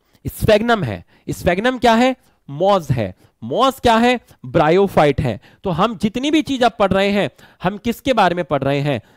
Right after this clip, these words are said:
हम मॉस के बारे में पढ़ रहे हैं। ये देख लीजिए, हम मॉस के बारे में पढ़ रहे हैं तब से। किसके बारे में पढ़ रहे हैं? मॉस के बारे में। तो स्फेगनम भी एक मॉस है, एक ब्रायोफाइट है,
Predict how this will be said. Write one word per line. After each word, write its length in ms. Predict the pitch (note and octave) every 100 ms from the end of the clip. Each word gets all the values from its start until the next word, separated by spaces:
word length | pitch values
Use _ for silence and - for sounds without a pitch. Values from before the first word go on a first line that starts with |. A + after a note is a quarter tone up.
| -
हम 120 | C3
मॉस 340 | C3 D#3 G#3+ -
के 120 | F3+
बारे 240 | C#3+ B2+
में 100 | B2 A#2+
पढ़ 180 | G#2
रहे 200 | G#2+ A2
हैं। 220 | A2 G#2 F2+ _ _ -
ये 80 | C#3
देख 200 | B2+ B2
लीजिए, 420 | A#2+ A2 A2 F#2+ _ _
हम 160 | - C#3
मॉस 340 | C3+ F3 G3+ -
के 120 | F3
बारे 240 | C#3 B2+
में 100 | B2+
पढ़ 180 | - A2
रहे 160 | A#2 B2
हैं 80 | B2
तब 140 | D3 -
से। 240 | C3+ G#2+ - - _
किसके 260 | G3+ - A#3+
बारे 160 | G3
में 80 | F#3
पढ़ 160 | E3+ D3+
रहे 160 | D#3+
हैं? 180 | E3+ F#3 - _ -
मॉस 340 | A#2+ F3 F#3+
के 100 | -
बारे 240 | B2+ A#2+ A#2
में। 160 | A#2 - _ _
तो 80 | F#3+
स्फेगनम 600 | - - G3 A3+ B3+ A#3
भी 160 | C#4+ C#4+
एक 220 | A#3+ A3+
मॉस 500 | D#3 D#3+ A#3 C4 G3
है, 240 | F3 F#3+ D#3
एक 200 | E3 B2+
ब्रायोफाइट 680 | F#3 C4 C#4 A3 F3 D#3 D#3+
है, 200 | E3